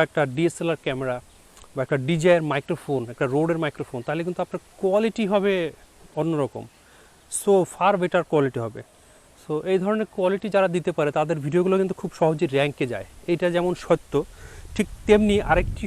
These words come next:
সত্য হচ্ছে শুধুমাত্র আপনি এই ক্যামেরা এবং মাইক্রোফোনের উপরে ভিত্তি করে যে আপনার ভিডিও ভাইরাল হয়ে যাবে, এটা একটা ভুল ধারণা। কোনো দিন কখনোই ক্যামেরা এবং মাইক্রোফোন আপনার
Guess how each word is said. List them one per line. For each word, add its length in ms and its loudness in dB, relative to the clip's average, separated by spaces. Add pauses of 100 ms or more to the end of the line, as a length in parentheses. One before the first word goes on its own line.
সত্য 200 0 (100)
হচ্ছে 240 0 (1120)
শুধুমাত্র 420 4 (100)
আপনি 200 0 (760)
এই 100 0 (520)
ক্যামেরা 340 6 (220)
এবং 140 0 (360)
মাইক্রোফোনের 640 0
উপরে 220 0
ভিত্তি 280 -4
করে 120 4 (100)
যে 80 2 (340)
আপনার 280 -4
ভিডিও 260 -2
ভাইরাল 300 0
হয়ে 160 0
যাবে, 160 0 (100)
এটা 200 -2
একটা 140 -8 (100)
ভুল 200 0
ধারণা। 300 -8 (1000)
কোনো 140 4 (100)
দিন 100 6 (160)
কখনোই 380 0 (500)
ক্যামেরা 380 4
এবং 100 -2 (120)
মাইক্রোফোন 480 -6
আপনার 180 -6